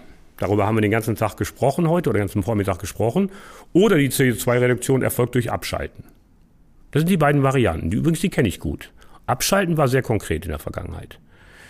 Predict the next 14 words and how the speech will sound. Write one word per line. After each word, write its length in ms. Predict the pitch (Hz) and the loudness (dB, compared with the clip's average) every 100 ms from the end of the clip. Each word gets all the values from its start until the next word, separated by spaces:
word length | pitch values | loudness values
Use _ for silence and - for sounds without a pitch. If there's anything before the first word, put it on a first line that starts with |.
| - - - | -20 -20 -8
Das 180 | - - | -4 0
Zweite 340 | 165 208 - | 2 2 2
ist, 240 | 120 135 131 | 2 2 2
wie 60 | |
gehen 120 | 131 151 | 2 2
wir 80 | |
mit 100 | 147 | 2
Innovationen 680 | 139 143 135 131 170 170 107 | 2 2 2 2 2 4 2
um? 240 | 87 78 - 98 | 0 -6 -10 -10
Bereitschaft, 540 | - 92 107 110 98 - | -4 0 0 0 -4 -4
Akzeptanz 840 | 95 - 92 - 113 101 90 - - - | -8 -4 -4 0 2 2 0 -6 -12 -4
und 180 | 120 104 | 0 2
so 100 | 101 | 2
weiter. 340 | 90 85 - | 0 -2 -4